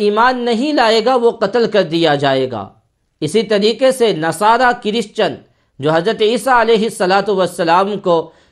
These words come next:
تین خداؤں میں سے ایک خدا مانتے ہیں، نعوذ باللہ، وہ یہ کہتے ہیں کہ خدا تین ہیں، حضرت، ایک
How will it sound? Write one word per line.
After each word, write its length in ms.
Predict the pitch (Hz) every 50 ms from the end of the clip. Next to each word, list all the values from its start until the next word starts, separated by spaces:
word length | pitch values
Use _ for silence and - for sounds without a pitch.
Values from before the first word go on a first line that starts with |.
| _ _ -
تین 260 | 190 226 254 269 269 196 -
خداؤں 380 | 196 220 190 190 202 226 254
میں 120 | 262 262 247 -
سے 60 | 233 226 - 196
ایک 200 | 226 254 262 - 240 -
خدا 260 | - 202 185 185 208 214 208
مانتے 400 | 190 180 175 170 165 156 202 214 196
ہیں، 120 | 180 185
نعوذ 320 | 175 165 160 165 190 190 175 175 156
باللہ، 320 | 160 156 151 156 160 175 185 - - _ _ _ _ -
وہ 100 | 143 151
یہ 100 | 180 190 185 208
کہتے 260 | 185 180 180 220 247 240
ہیں 180 | 208 226 247 233 -
کہ 80 | 220 202 196 -
خدا 260 | 175 185 175 196 196 190 196
تین 260 | 202 208 226 240 233 202 156
ہیں، 140 | 156 156 147 143 - _ _ _ _ _
حضرت، 380 | - 143 160 170 185 175 180 - 190 180 170 - 156 143 143
ایک 180 | - 170 180 185